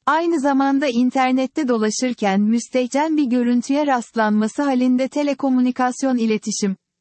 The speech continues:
Başkanlığına gerek telefon yoluyla gerekse internet üzerinden ulaşılarak da müstehcen görüntünün varlığından haberdar edilmeleri sağlanabilir.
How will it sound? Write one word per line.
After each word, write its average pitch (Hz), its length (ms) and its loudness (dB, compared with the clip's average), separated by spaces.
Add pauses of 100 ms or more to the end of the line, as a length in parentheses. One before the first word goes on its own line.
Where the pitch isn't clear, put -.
(140)
Başkanlığına 311 800 0
gerek 240 420 0
telefon 254 480 -2
yoluyla 196 520 0
gerekse 208 540 -2
internet 226 680 0
üzerinden 233 560 0
ulaşılarak 214 760 -2
da 208 120 0
müstehcen 254 680 -2
görüntünün 247 640 0
varlığından 233 720 0
haberdar 247 540 0
edilmeleri 220 600 0
sağlanabilir. 190 880 -2